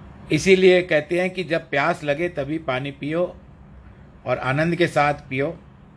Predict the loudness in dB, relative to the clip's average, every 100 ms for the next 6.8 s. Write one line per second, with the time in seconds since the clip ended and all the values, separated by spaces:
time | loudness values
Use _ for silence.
0 | -20 -20 -20 -20 -20 -20 -20 -20 -20 -20
1 | -20 -20 -20 -2 0 4 2 2 2 2
2 | 2 2 0 0 -4 -6 -4 -2 -2 0
3 | 2 0 0 -4 -6 -4 -4 -2 -2 0
4 | 0 0 -2 -6 -2 -2 0 -2 -2 -2
5 | -2 -4 -8 -8 -8 -8 -8 -10 -12 -20
6 | -20 -20 -20 -16 -6 -6 -6 -12